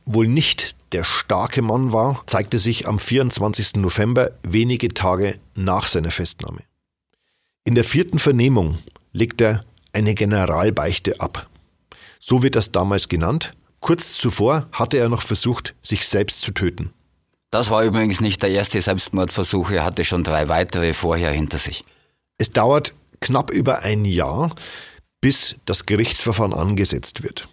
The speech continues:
Speaker 1: Tausendfünfhundert Seiten umfassen die Ermittlungsunterlagen in zahllosen Aktenordnern. Angesetzt wird die Verhandlung schließlich auf vier Tage kurz vor Weihnachten, ab dem siebzehnten zwölften neunzehnhundertneunzig.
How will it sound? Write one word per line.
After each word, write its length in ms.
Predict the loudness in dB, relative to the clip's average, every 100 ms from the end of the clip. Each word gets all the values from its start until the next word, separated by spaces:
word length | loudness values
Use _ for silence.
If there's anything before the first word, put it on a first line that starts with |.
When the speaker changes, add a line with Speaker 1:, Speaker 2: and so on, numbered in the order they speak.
| _ _ _ _ _ _ _ _ _ _
Speaker 1:
Tausendfünfhundert 880 | 0 2 2 0 2 2 2 2 2
Seiten 460 | 2 0 -2 -4 -4
umfassen 480 | -4 -2 0 0 0
die 140 | 0 0
Ermittlungsunterlagen 1000 | 2 2 0 0 0 2 2 0 -2 -4
in 180 | -4 -2
zahllosen 680 | 0 2 2 4 2 0 -4
Aktenordnern. 840 | -6 -4 -2 0 0 0 -4 -8 _ _ _ -20 -20 _ _ _ _ 0
Angesetzt 720 | 2 2 2 2 0 -6 -4
wird 160 | -2 0
die 60 |
Verhandlung 420 | 2 2 2 0 0
schließlich 540 | 0 2 2 -2 -4 -6
auf 160 | -2 -2
vier 400 | -2 0 0 0
Tage 480 | 0 0 2 0 -4 _ _ _
kurz 280 | 0 0 2
vor 220 | 0 0
Weihnachten, 520 | 0 0 -4 -6 -12 -14 -8
ab 220 | -4 -2
dem 160 | 0 0
siebzehnten 580 | 0 -2 -2 0 2 0
zwölften 460 | 2 2 2 0
neunzehnhundertneunzig. 1120 | 0 0 0 0 0 0 2 0 0 -2 -6